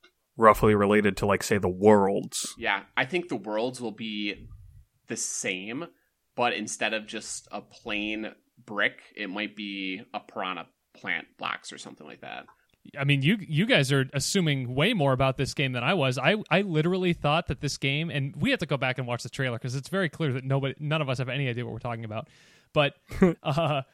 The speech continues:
Speaker 3: but, uh, I just thought it was gonna be, you go through one one, you go through one two, you go through one three, you go through one four, you go through two one,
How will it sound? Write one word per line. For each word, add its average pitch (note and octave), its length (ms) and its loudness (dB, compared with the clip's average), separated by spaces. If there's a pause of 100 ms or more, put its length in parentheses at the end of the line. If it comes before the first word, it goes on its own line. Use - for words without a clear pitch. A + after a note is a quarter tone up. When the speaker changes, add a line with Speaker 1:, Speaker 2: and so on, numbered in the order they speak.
(480)
Speaker 3:
but, D#3 320 0
uh, D3 200 2
I F#3 120 4
just C4 160 -6
thought A3+ 120 2
it G3 40 0
was F3 120 -2
gonna F3 160 0
be, D#3 320 -2
you D#3+ 140 0
go E3+ 220 4
through F#3+ 220 0
one D3 220 -2
one, C3 280 -4
you D3 120 0
go E3+ 180 4
through E3 180 0
one C3 200 0
two, B2 220 -4
you C#3+ 160 -2
go F3 180 2
through E3+ 180 0
one B2+ 200 -2
three, B2 220 -6
you C#3 120 -2
go F3 160 2
through E3 200 0
one B2+ 180 -2
four, A#2+ 260 -6
you C#3 120 -2
go F#3 160 0
through D3+ 160 -4
two D3 200 -2
one, B2 300 -6